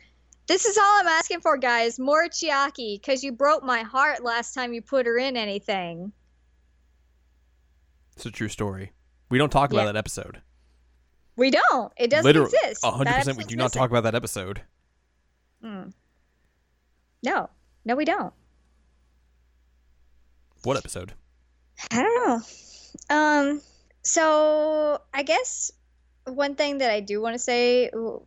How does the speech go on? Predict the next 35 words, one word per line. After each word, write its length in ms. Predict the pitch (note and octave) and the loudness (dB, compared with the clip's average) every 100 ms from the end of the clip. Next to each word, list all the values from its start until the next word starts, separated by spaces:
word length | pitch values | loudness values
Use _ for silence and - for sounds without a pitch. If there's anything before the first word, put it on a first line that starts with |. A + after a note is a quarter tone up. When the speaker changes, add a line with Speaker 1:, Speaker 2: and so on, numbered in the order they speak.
| _ | _
Speaker 1:
back 340 | G#3+ G#3 G#3+ A3 | -2 0 0 0
on 220 | G#3 G#3 | -2 -2
the 80 | G3+ | -4
topic 420 | A3 G#3 A3+ G#3 | -2 -2 -4 -4
of 180 | G3+ G3 - _ _ _ _ _ | -4 -4 -12 _ _ _ _ _
the 100 | - - | -4 -2
actual 480 | G3 F#3+ - A3 | -2 -4 -4 -4
Danganronpa 1120 | G3+ G#3 G3+ G3+ G3 F#3+ G3 A3 G#3+ A3 A#3+ - A#3+ A#3+ | -2 -2 -2 -4 -2 2 4 6 4 4 2 2 -2 -2
Speaker 2:
<laughs> 20 | C4 | -2
Speaker 1:
anime, 260 | C4+ D#4+ - - - _ _ _ - | -2 -4 -12 -18 -20 _ _ _ 2
is 260 | C4+ C4+ | 2 4
that, 280 | C4 A#3+ A3+ | 4 4 2
um, 380 | A#3 A3+ G#3 G#3 _ _ - | 0 -2 -2 -12 _ _ -2
I 60 | C4+ | -2
actually 360 | D#4 - F#4 D4 | -2 -4 -6 -6
really 440 | B3 A#3+ C4 B3+ | -8 -4 -4 -4
like, 300 | A3+ G#3+ A3 _ | -2 -4 -6 _
uh, 220 | A#3+ G#3+ G3+ | -4 -2 -2
Byakuya, 720 | G3+ G3+ G3+ A#3+ A#3 A#3+ A#3 | -2 -2 -2 -2 2 2 0
uh, 200 | - G#3 | 0 0
much 380 | G3 G3 G#3 G#3+ | 0 -2 -2 0
better 200 | A3 G#3+ | 0 2
in 120 | G#3+ G#3+ | 0 -2
the 40 | |
anime 480 | F#3+ G3 G3+ A3 A#3 | -2 -2 -2 0 0
than 140 | A3 | 0
I 100 | G3 | 0
do 200 | F#3+ G3 F#3 | -2 -2 -4
in 80 | |
the 60 | F3+ | -4
game. 380 | F3 F3 E3 F3+ _ - | -2 -2 -4 -12 _ -4
Speaker 2:
Yeah, 200 | A#2+ F#2 - | -2 -2 -8
a 60 | G#2+ | -8
hundred 160 | G#2+ G2+ | -8 -10
percent. 340 | G2+ G2+ F2+ | -12 -14 -16